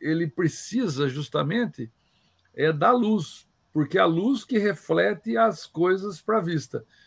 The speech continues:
Quando você tá na escuridão total, você não vê nada. Por quê? Porque sem a luz você não tem essa reflexão pra fazer a conversão do que está vendo. Quando o espiritual vê, ele não vê com esta luz.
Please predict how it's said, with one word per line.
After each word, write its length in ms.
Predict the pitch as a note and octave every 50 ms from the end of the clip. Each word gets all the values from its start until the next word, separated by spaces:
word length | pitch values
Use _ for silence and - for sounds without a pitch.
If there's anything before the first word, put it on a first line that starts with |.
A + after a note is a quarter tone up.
| _ _ _ _ _ -
Quando 400 | G#3+ C4+ D4 D4 C#4+ A3+ F#3+ D#3+
você 320 | D#3+ F3+ D#3+ - - F3
tá 160 | D#3 - D#3+ D#3
na 80 | D#3+
escuridão 560 | D3+ - - - D#3 D3 C#3+ C3+ C#3+ C#3 C3+
total, 380 | - D3 D3 D3 - G#3+ A#3+ A3+
você 140 | - - G3
não 140 | G3+ G3 E3+
vê 160 | D3+ G3 C4
nada. 340 | D#4+ C#4+ A#3 F#3+ D#3 C3+ A#2+
Por 260 | - - F#3 F3 D3
quê? 240 | - D3 A#2+ A2+ - _ _ _ _ _ _ _ -
Porque 260 | E3 F3 F3+ F3+ D#3+
sem 300 | - - - D3+ D3 E3
a 60 | E3+
luz 300 | E3 D#3 D#3 F3+ G3 F#3+
você 320 | A3+ B3 F#3 - - G3
não 160 | G3+ G#3+ A#3 A3
tem 200 | - F#3+ G3 F3+
essa 200 | E3 - F3 D#3+
reflexão 640 | D#3 D#3 - - D#3 D#3 - - - - D#3+ F3 D#3+
pra 200 | G3 G#3 G3+ -
fazer 400 | - A3 G3+ D3+ D#3 E3+ F#3 G3+
a 80 | G#3
conversão 640 | F#3+ - G3+ G3+ G3 G#3+ G#3+ D#3+ - - F3 F3+ F#3
do 80 | G3 F3
que 60 | -
está 160 | - A3+ A#3
vendo. 280 | G3+ F#3 D#3+ C#3 B2 A#2+ _ _ _ _ _ _ _ _ _ _ _ _ _ _ _ _ _ _ _ - _ -
Quando 640 | F3+ A3+ C4 D4+ E4 E4 D4+ A#3 G#3+ F#3 E3 - -
o 140 | E3 F#3
espiritual 840 | F#3+ D3+ - - _ - E3+ E3 D#3 C#3+ - C#3 C#3+ C#3 C3+ C3+ C3+ B2+
vê, 460 | A2+ A2+ B2+ G3 C4 A#3 C#3+ A2+ - _ _ _ _ _
ele 220 | - D3+ F3 G3+ A3
não 220 | B3 C4+ C4 C4+
vê 260 | E3+ C3+ F3+ B3+ D4+
com 140 | A3+ - G#3
esta 260 | F3 D#3 - - D#3
luz. 480 | C#3+ C#3 C3 B2 - - - - -